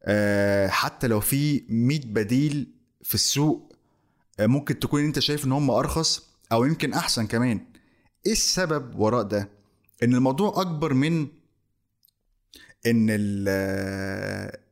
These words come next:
إن الأودينس راح يشتري منتج وخلاص. لا، الموضوع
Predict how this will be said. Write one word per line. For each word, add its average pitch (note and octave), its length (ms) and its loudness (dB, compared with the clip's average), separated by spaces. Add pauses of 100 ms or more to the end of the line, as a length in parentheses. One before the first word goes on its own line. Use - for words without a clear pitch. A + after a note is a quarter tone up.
إن G#2 240 4
الأودينس D3+ 1000 0 (160)
راح C#3+ 160 0
يشتري C#3 320 0
منتج B2+ 280 2
وخلاص. G2+ 520 0
لا، A#2 200 0
الموضوع A#2+ 640 2